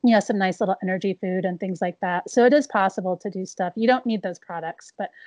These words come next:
but I wouldn't say that, you know, you should absolutely never take a gel or something like that, although you need to be careful. And in fact, I had heard a story, I didn't include it in the book because I think I was having trouble. I, I wanted th-, this sort of thing, you wanna really triple verify it, but that there had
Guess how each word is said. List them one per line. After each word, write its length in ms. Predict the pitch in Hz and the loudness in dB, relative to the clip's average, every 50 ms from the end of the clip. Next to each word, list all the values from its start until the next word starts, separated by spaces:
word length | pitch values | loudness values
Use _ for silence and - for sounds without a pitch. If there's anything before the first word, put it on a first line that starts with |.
| - _ - | -20 _ 2
but 100 | 262 254 | 4 6
I 60 | 247 | 6
wouldn't 340 | 240 233 302 262 226 226 202 | 6 6 4 2 2 0 -4
say 280 | - - 233 202 190 180 | -4 -4 -2 0 0 0
that, 220 | 170 180 185 - _ | -2 -4 -6 -8 _
you 140 | - 202 185 | -8 -8 -6
know, 60 | 180 | -6
you 80 | 185 - | -8 -8
should 140 | - 185 - | -8 -6 -4
absolutely 400 | 185 185 175 - - 208 196 190 185 | -2 -4 -2 -4 -6 -6 -6 -4 -4
never 280 | 180 180 170 180 175 | -4 -4 -2 -2 -4
take 220 | 165 - 190 185 - | -4 -6 -8 -8 -8
a 40 | 180 | -8
gel 300 | - 180 165 170 165 170 | -6 -4 -2 -2 -2 -2
or 80 | 170 | -2
something 260 | - 180 165 196 190 | -4 -8 -10 -10 -8
like 180 | 180 180 175 - | -8 -8 -8 -8
that, 200 | - 180 180 190 | -4 0 2 2
although 160 | 196 196 247 | 4 4 4
you 120 | 269 269 254 | 4 4 4
need 140 | 294 294 | 2 0
to 80 | 254 262 | 0 -2
be 80 | 247 240 | -6 -6
careful. 440 | - - 214 220 220 - 202 190 | -2 0 0 0 0 -2 -4 -4
And 100 | 190 185 | -4 -6
in 60 | 196 185 | -6 -2
fact, 280 | - 196 190 190 _ _ _ - - - - - - - - - | -2 -2 -2 -2 _ _ _ -20 -20 -20 -20 -20 -20 -12 -4 0
I 60 | 247 262 | 0 2
had 120 | 262 254 | 0 0
heard 220 | - 311 330 285 | 0 0 -2 -2
a 40 | 269 - | -2 -6
story, 560 | - - - 214 202 202 202 196 190 190 190 | -8 -6 -4 -2 0 2 2 2 2 0 0
I 60 | 196 | 0
didn't 200 | 226 247 262 240 | 0 0 0 0
include 260 | 220 196 - 226 208 208 | -2 -4 -2 -2 0 0
it 60 | 196 | 0
in 120 | 190 185 | -2 -2
the 60 | 185 | -4
book 300 | 170 - 190 180 175 - - | -4 -2 -2 -2 -2 -2 -6
because 280 | - 196 - - 196 202 | -8 -8 -6 -6 -4 -4
I 60 | 196 | -4
think 300 | 180 - 220 220 - _ _ _ _ _ _ _ - | -6 -4 -6 -8 -8 _ _ _ _ _ _ _ -6
I 40 | 226 | -6
was 100 | 208 - | -6 -2
having 260 | - 220 214 220 202 | 0 0 0 0 0
trouble. 340 | - - - 202 180 196 190 | -2 -2 -2 0 2 4 4
I, 160 | 190 190 190 208 - - | 4 4 4 2 0 -2
I 40 | |
wanted 360 | 202 220 226 226 220 196 - _ _ - 226 | 0 2 2 2 2 0 -4 _ _ -6 -2
th-, 140 | 233 247 240 | 0 0 0
this 160 | - 262 240 - | 2 0 0 0
sort 160 | 247 208 196 | 0 -2 -2
of 60 | 208 | -2
thing, 160 | - 208 190 190 | -2 -2 -2 -2
you 80 | 196 | 0
wanna 200 | 190 185 185 180 | 0 0 0 0
really 220 | 175 180 175 175 175 | 0 0 -2 -2 -4
triple 380 | - - 220 202 - 190 185 | -6 -8 -8 -4 -2 -2 -2
verify 540 | 175 180 175 175 180 180 - - 185 180 180 180 | 0 0 0 0 0 -2 -2 -2 -2 0 0 0
it, 100 | 185 - - | 0 -2 -2
but 140 | 202 - | -4 -2
that 160 | - 190 - _ _ - - - | -2 -4 -6 _ _ -20 -16 -8
there 180 | 139 127 - 214 | -2 2 4 4
had 140 | 196 208 | 4 4